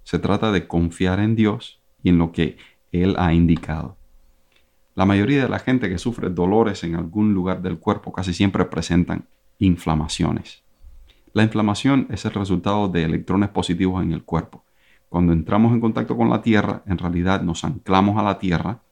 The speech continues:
lo que se llama aterramiento eléctrico, y cuando los iones negativos de la tierra entran en nuestro cuerpo, atraen los electrones positivos y los sacan de adentro de nuestros cuerpos.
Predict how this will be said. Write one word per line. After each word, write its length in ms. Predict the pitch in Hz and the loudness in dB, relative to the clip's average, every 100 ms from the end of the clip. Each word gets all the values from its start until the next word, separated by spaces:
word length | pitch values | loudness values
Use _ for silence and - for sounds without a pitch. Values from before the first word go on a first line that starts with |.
| _ | _
lo 180 | - 85 | -8 -6
que 120 | 82 | -6
se 140 | 80 85 | -4 -2
llama 220 | 87 95 98 | 2 2 0
aterramiento 720 | 92 85 85 85 87 92 101 | -2 0 2 2 2 2 2
eléctrico, 520 | 95 - 92 - - - - - _ _ - | 0 -2 -6 -8 -12 -20 -20 -20 _ _ -10
y 100 | 113 | -2
cuando 520 | 117 117 110 110 - | 4 6 4 0 -6
los 340 | 98 92 - _ _ - | -6 -6 -6 _ _ -4
iones 420 | 90 85 95 120 | 0 4 4 4
negativos 520 | 131 123 120 127 123 | 4 2 2 2 2
de 60 | 123 | 2
la 160 | 117 - | 0 0
tierra 360 | 110 107 - - | 0 0 -4 0
entran 560 | 92 87 82 76 73 - _ | 4 6 4 -4 -10 -12 _
en 200 | 92 82 | 2 4
nuestro 380 | 87 117 - 139 | 4 2 -2 -2
cuerpo, 480 | 92 80 - 151 - - _ _ - | 0 -2 -4 -10 -10 -20 _ _ -2
atraen 480 | 90 - 123 113 85 | 0 2 2 2 2
los 160 | 82 | -2
electrones 720 | 85 80 - 92 104 113 - _ _ - | -4 -4 -4 0 2 2 -4 _ _ -10
positivos 680 | 87 90 - 117 113 - - | -4 -2 6 6 6 0 0
y 100 | 107 | 2
los 220 | 98 95 | 2 0
sacan 440 | - 156 90 85 - - _ _ - | -2 -2 -2 -6 -8 -20 _ _ -6
de 120 | 90 | 0
adentro 420 | 85 85 85 90 | 4 4 4 2
de 60 | 90 | 2
nuestros 260 | 85 92 - | 2 -2 0
cuerpos. 480 | 131 120 - - | -2 -2 -12 -20